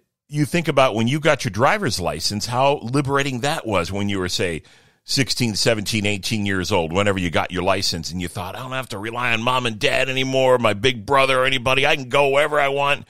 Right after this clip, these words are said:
as long as I have the keys to the car." So there you go. Well, that's kinda what, what it was like for me ten years ago. Yeah, it was ten years ago when I got this bike in May of twenty thirteen. Well, fast forward a few years,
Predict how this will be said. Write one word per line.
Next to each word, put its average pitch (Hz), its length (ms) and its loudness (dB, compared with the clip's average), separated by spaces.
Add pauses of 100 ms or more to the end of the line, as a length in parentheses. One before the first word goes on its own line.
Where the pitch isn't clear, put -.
(320)
as - 60 -12
long 160 180 2
as 139 100 0
I 143 40 6
have 143 160 4
the 120 40 -6
keys 143 340 0
to 131 100 0
the 110 80 -2
car." 101 440 2
So 95 260 0
there 123 140 0
you 107 140 -2
go. 87 380 0 (720)
Well, 156 180 6
that's 214 240 2
kinda 202 240 2
what, 147 320 2
what 139 160 4
it 135 60 0
was 117 180 0
like 120 200 2
for 113 120 -2
me 110 400 2 (800)
ten 190 240 0
years 175 260 0
ago. 85 300 -2
Yeah, 113 160 0
it 107 40 2
was 98 120 -6
ten 170 200 -2
years 175 220 -2
ago 123 180 2
when 98 120 4
I 95 40 0
got 98 240 -2
this 98 180 -4
bike 98 300 0
in 90 140 0
May 107 240 2
of 113 140 -4
twenty 92 340 -6
thirteen. 92 680 -4 (560)
Well, 214 260 4
fast 196 380 2
forward 175 680 2 (540)
a 131 200 2
few - 400 -4
years, 127 480 0